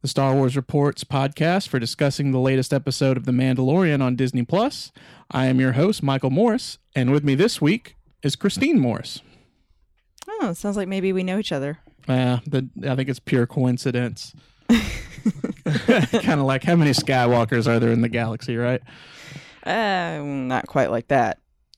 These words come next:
Speaker 2: I would say we're married, not related.
Speaker 1: Well, I was just,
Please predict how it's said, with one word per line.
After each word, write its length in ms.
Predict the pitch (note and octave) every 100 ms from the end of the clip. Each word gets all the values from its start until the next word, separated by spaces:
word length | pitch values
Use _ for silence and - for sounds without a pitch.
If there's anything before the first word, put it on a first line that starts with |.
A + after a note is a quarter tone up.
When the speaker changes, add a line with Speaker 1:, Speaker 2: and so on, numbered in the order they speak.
| _ _ _ _ -
Speaker 2:
I 80 |
would 140 | C3+ C3
say 100 | C#3+
we're 120 | B2
married, 440 | B2+ C#3 A#2+ B2
not 160 | B2 -
related. 480 | A#2+ A#2+ D#3+ G#2 E3+ _ _ _
Speaker 1:
Well, 160 | D#3+ E3
I 100 | C#3
was 140 | D3 C#3
just, 140 | -